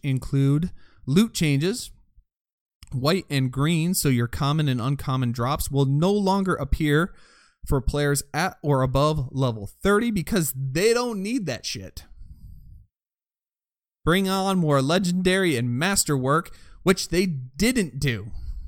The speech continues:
So they took out white and green, but they didn't increase the amount of masterwork and legendary. And so right now, on Anthem subreddit, there's <laughs> actually a petition to not play Anthem at all this week,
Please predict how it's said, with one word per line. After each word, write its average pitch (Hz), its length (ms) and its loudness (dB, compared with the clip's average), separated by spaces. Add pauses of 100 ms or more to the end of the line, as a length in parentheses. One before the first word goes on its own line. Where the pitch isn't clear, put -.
(1600)
So 151 80 -2
they 143 120 2
took 208 260 0
out 185 220 2
white 175 220 2
and 156 80 2
green, 151 420 4 (260)
but 147 140 0
they 143 100 0
didn't 170 280 2
increase 170 520 0
the 156 100 0
amount 143 220 2
of 123 100 -4
masterwork 143 560 0
and 120 120 -2
legendary. 123 600 -4 (1200)
And 127 120 -4
so 135 140 0
right 160 300 0
now, 170 440 0 (280)
on 131 400 0
Anthem 147 360 -2
subreddit, 139 640 0 (280)
there's 131 240 -4
<laughs> - 20 -20
actually 165 580 -4
a 127 80 -6
petition 160 640 -2
to - 180 -10
not 170 480 -2
play 214 320 2
Anthem 190 500 -4
at 135 200 -8 (220)
all 190 220 2
this 180 260 0
week, 147 380 -2